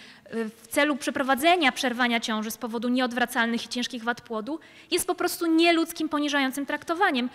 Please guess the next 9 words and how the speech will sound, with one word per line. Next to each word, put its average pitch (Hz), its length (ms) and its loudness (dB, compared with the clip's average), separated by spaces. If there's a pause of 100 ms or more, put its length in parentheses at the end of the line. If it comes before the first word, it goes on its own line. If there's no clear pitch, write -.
(180)
które 302 480 2 (500)
tak 277 160 0
zwany 269 360 2
Trybunał 269 420 -2
Konstytucyjny 240 640 -6
chce - 160 -10
nam 214 140 -2
teraz 214 220 -6
zafundować, 214 720 -6